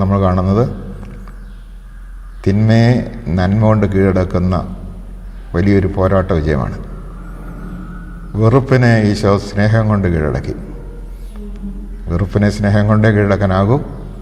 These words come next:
ഈശോ കീഴടക്കി. അതുപോലെ തന്നെ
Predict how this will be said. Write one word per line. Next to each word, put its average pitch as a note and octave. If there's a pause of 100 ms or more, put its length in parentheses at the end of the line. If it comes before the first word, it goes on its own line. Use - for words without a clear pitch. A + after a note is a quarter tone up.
(380)
ഈശോ E2
കീഴടക്കി. D2 (1500)
അതുപോലെ A2+
തന്നെ A#2